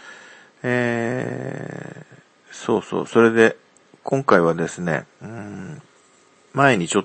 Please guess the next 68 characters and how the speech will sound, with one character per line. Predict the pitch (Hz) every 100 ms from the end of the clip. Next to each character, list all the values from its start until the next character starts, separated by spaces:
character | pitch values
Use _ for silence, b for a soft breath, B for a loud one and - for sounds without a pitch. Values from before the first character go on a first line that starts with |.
| -
と | 87 80
喋 | 104 107
ろ | 123
う | 120
と | 85
思 | 82
っ |
て | 78 - 80
い |
た | - 78
こ | - 82
と | - 92 82
の | 76
メ | 85 98
モ | 92 78
を | 80
発 | 85 - -
見、 | -
再 | - 101 92
発 | 98 - 80
見 |
し | 78
た | -
ん | 69
で、 | 64 - B B B B B B B -
あ、 | 95 -
そ | 98
う | 85
だ、 | 78
そ | 95
ん |
な | 98
こ | 98
と | 90
喋 | - 80 82
ろ |
う | 80
と | 82
思 | 82
っ | -
て | -
た | 80
ん | 67
だ | 64 -
と | - - -
い | 85
う | 82
こ | -
と | - 78
で、 | 92 80 _ _ _ _ _ _ _ _ _ _ _ _ - -
え | 107 98 85 80 80
ー、 |
録 | 87 - 92
音 |
開 | 80 82 78
始 | - 78 _ _ _ _ _ -
し | -
た | - 87
ん |
で | 73
す | -
け | -
ど、 | 65 - - B B B B B B B B B B _ _ - - -
そ | 120
れ | 127
は、 | 127 123 120
あ | 120
の、 | 120 117 113 113 113 -